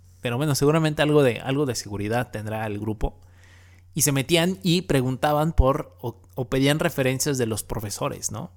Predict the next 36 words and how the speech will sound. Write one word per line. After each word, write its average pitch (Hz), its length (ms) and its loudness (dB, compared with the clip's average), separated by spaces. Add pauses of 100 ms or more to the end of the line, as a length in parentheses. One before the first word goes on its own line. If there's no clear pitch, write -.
(480)
"Este 180 300 -6
profesor, 180 680 -4
este, 131 320 -10
¿qué - 140 -10
tal 180 220 -6
da 170 80 -4
su 165 140 -4
materia, 123 440 -6
no? 123 260 -6 (440)
O, 139 140 -2
¿qué 220 80 2
profesor 196 360 0
me 208 140 -4
recomiendan 151 560 -4
para, 101 560 -8 (100)
para 110 160 -8
esta 117 200 -6
materia, 107 500 -10
no?". 110 160 -16
Y - 80 -14
ponían 113 340 -6
los 117 160 -6
nombres. 101 480 -16 (520)
"¿Y 147 160 -2
este 196 140 -2
profesor 180 440 -4
qué 170 100 -8
tal?". 139 260 -6
Y 143 80 0
entonces 160 480 2
abajo, 147 840 -2
la 120 200 -4
raza 127 360 -2
que 131 100 -8
había 120 180 -6
tomado 143 640 -6